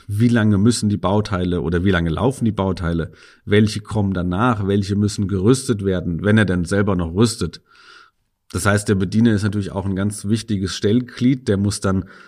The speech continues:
die Maschinen, die er bedient, da muss er wirklich einen ganz genauen Plan haben, ähm, über die Laufzeiten, über die nächsten folgenden,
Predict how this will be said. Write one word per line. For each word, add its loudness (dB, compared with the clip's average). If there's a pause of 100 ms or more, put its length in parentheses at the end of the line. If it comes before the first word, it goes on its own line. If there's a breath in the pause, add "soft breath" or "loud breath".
(320 loud breath)
die 4
Maschinen, 2
die 4
er 4
bedient, -2
da 2
muss 2
er 0
wirklich -2
einen 0
ganz 0
genauen 2
Plan -2
haben, -2 (400 loud breath)
ähm, -2
über 0
die -6
Laufzeiten, -2
über -4
die -4
nächsten -2
folgenden, 0